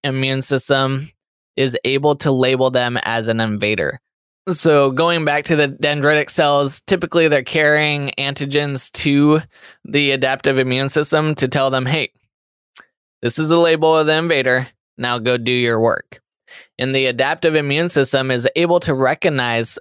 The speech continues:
specific pathogens, such as viruses. So once it sees something and it's labeled it, if it ever sees it again, it's already ha-, it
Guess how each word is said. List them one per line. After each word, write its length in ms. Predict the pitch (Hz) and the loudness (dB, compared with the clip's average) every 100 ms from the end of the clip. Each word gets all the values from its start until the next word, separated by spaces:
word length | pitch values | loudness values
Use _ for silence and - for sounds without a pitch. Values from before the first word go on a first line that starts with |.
| - | -8
specific 640 | - - - 170 185 165 | -2 -2 2 0 0 -2
pathogens, 960 | 165 170 - 135 98 92 101 123 - - _ _ _ | -2 -2 0 -2 0 -2 -2 -4 -4 -8 _ _ _
such 280 | - 147 135 | -2 0 2
as 200 | 139 120 | 0 0
viruses. 760 | 117 127 131 117 92 76 71 - | 0 2 2 2 0 -2 -2 -6
So 180 | - 143 | -2 2
once 240 | 143 156 | 2 2
it 100 | 165 | 0
sees 300 | - 147 156 | 0 0 2
something 400 | - 160 160 170 | 2 0 2 2
and 100 | 151 | 2
it's 220 | 123 - 117 | 0 -2 0
labeled 460 | 120 123 147 165 | 2 2 2 4
it, 180 | 185 - _ _ - _ _ - | 2 0 _ _ -20 _ _ -6
if 180 | 131 | -2
it 120 | 143 139 | 2 2
ever 200 | 156 156 | 2 2
sees 260 | 160 147 | 2 2
it 100 | 135 | 2
again, 340 | 131 151 170 131 | 2 0 0 -2
it's 180 | 120 | 0
already 280 | 139 131 131 | 0 2 2
ha-, 260 | 127 127 127 - _ | 0 -2 -2 -6 _
it 160 | 131 | -4